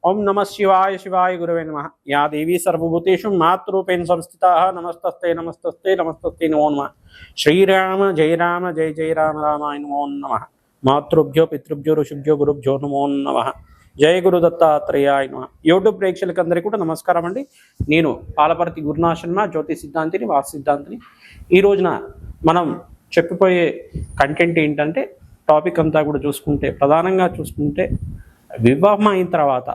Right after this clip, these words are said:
వివాహం అయిన తర్వాత ఈ యొక్క భాగస్వామి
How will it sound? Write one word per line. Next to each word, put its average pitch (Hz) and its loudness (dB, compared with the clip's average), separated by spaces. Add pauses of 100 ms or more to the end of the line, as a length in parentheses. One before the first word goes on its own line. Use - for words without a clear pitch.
(140)
వివాహం 160 2 (560)
అయిన 165 0 (100)
తర్వాత 127 0 (680)
ఈ 127 6
యొక్క 135 2 (260)
భాగస్వామి 160 0